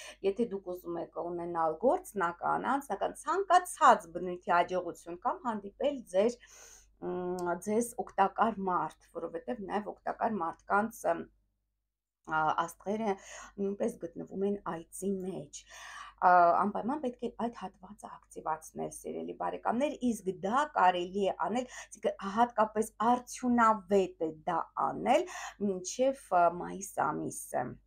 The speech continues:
մաքսիմում մինչև մայիս ամիսը։ Մ, ց-, ավելի ցանկալի է դա անել փետրվար և մարտ ամիսներին, ա, երբ էներգիաները դեռ թարմ են և դեռ, այսպես ասած, քարացած չեն։ Տարվա ընթացքում,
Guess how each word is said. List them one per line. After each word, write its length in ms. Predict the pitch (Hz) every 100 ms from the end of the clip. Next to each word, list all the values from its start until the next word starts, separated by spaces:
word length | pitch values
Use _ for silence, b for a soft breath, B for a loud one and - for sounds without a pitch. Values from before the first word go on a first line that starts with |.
| _ -
մաքսիմում 800 | 202 185 180 175 - 151 143 139 - _ _
մինչև 400 | - - - -
մայիս 260 | - 127 156 -
ամիսը։ 540 | - 131 - - - B B B B
Մ, 380 | - 180 175 170 165
ց-, 180 | 156 -
ավելի 360 | 190 185 180 311
ցանկալի 460 | - 277 233 208 208
է 60 |
դա 80 | 185
անել 240 | 160 175
փետրվար 560 | 196 220 190 165 185 233
և 160 | 202 190
մարտ 500 | 180 175 185 - -
ամիսներին, 880 | 143 147 147 - 160 139 127 156 - - B B B
ա, 160 | - 165
երբ 300 | 170 220 -
էներգիաները 800 | 180 175 175 175 165 160 185 170
դեռ 280 | 170 165 170
թարմ 520 | - - 233 254 254 240
են 100 | 208
և 220 | 165 165
դեռ, 320 | 165 190 220 -
այսպես 500 | 185 185 - 190 190
ասած, 420 | 180 - 226 233
քարացած 840 | - - 226 214 - - 175 175 -
չեն։ 380 | - - 143 135 B B
Տարվա 380 | - 175 175 226 -
ընթացքում, 840 | 190 180 160 - - _ 254 285